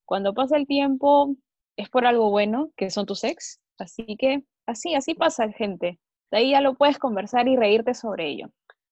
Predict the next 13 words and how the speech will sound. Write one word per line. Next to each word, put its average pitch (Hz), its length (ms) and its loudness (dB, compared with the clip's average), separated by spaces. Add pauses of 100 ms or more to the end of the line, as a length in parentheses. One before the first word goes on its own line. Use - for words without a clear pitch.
(140)
Esperamos 240 460 0
que 254 80 0
le 214 60 2
hayan 254 200 0
gustado 233 240 -4
este 254 180 0
treceavo 247 520 -2
programa 214 460 -2
de 269 240 -2
Me 180 140 -4
Llega 175 240 0
el 196 120 -4
Podcast. - 640 -8